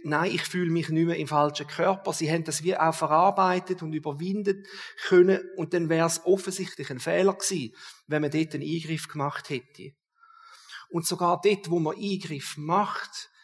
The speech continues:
ist das nicht ohne Folgen. Den Betroffenen geht's nicht immer deutlich besser. Also einerseits mit der Geschlechtsumwandlung kann man kein eigenes Kind mehr haben. Das ist eine Realität. Ähm, es gibt häufig auch Einschränkungen im sexuellen Empfinden.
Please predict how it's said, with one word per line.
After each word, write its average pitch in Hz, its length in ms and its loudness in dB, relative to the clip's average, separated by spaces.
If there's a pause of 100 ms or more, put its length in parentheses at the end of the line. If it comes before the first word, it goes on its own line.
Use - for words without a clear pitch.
(220)
ist - 220 -4
das 135 140 -4
nicht 160 340 0 (140)
ohne 175 340 6
Folgen. 156 560 4
Den 147 380 -4
Betroffenen 165 560 -2
geht's 143 300 -2
nicht 180 180 -6
immer 175 320 -4 (100)
deutlich 170 480 -6
besser. - 500 -4 (380)
Also 139 280 -4
einerseits 196 680 0
mit 170 160 -6
der 160 80 -4
Geschlechtsumwandlung 175 920 0 (220)
kann 156 220 4
man 180 140 -2
kein 147 240 -4
eigenes 143 480 -4
Kind 190 260 -6
mehr 185 140 -4
haben. 156 240 -2
Das 135 160 -8
ist 160 100 -6
eine 151 80 -4
Realität. 147 840 -2 (640)
Ähm, 143 360 4
es - 140 -4
gibt 165 220 -6
häufig 190 380 0
auch 156 180 2
Einschränkungen 175 760 -2
im 139 40 -6
sexuellen 147 640 -2
Empfinden. 196 720 -2